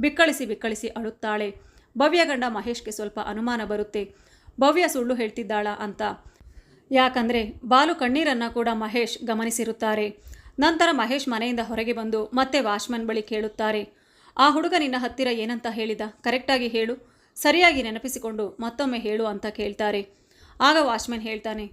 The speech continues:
"ಸರ್, ಆ ಹುಡುಗ ಕೇಳ್ದ, 'ಕಲೆಕ್ಟರ್ ಭವ್ಯ ಅವರ ಮನೆ ಇದೆ ಅಲ್ವಾ?' ಎಂದು." ಆಗ "ಹೌದು" ಅಂತ ನಾನು ಹೇಳ್ದೆ. ಆಮೇಲೆ "ಮೇಡಮ್ನ ಸ್ವಲ್ಪ ಹೊರಗಡೆ ಕರೆಯಿರಿ" ಅಂತ ಹೇಳಿದ ಅಂತ ಹೇಳ್ತಾನೆ ವಾಚ್‌ಮನ್.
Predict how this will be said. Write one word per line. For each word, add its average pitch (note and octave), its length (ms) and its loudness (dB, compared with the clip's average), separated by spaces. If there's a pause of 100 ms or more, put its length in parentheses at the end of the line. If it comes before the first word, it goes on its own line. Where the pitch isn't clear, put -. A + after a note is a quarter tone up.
(120)
"ಸರ್, A#3+ 320 -4 (380)
ಆ C#4+ 120 4
ಹುಡುಗ C#4+ 240 0 (120)
ಕೇಳ್ದ, B3+ 220 -2 (220)
'ಕಲೆಕ್ಟರ್ C#4+ 380 0
ಭವ್ಯ A3+ 240 -2
ಅವರ C4+ 220 0
ಮನೆ A3 240 -4
ಇದೆ G#3+ 180 -2
ಅಲ್ವಾ?' G#3 300 -2
ಎಂದು." G#3 420 -6 (380)
ಆಗ C#4+ 220 6
"ಹೌದು" C4+ 320 0
ಅಂತ A#3+ 240 -4
ನಾನು G#3 220 -8
ಹೇಳ್ದೆ. G3+ 380 -6 (480)
ಆಮೇಲೆ D#4 340 4
"ಮೇಡಮ್ನ C4+ 400 -2
ಸ್ವಲ್ಪ B3 260 -4
ಹೊರಗಡೆ A3 400 -4
ಕರೆಯಿರಿ" A3 360 -2
ಅಂತ G#3 240 -6
ಹೇಳಿದ G#3 320 -4 (600)
ಅಂತ A#3 200 0
ಹೇಳ್ತಾನೆ G#3 540 -2
ವಾಚ್‌ಮನ್. G3+ 480 -6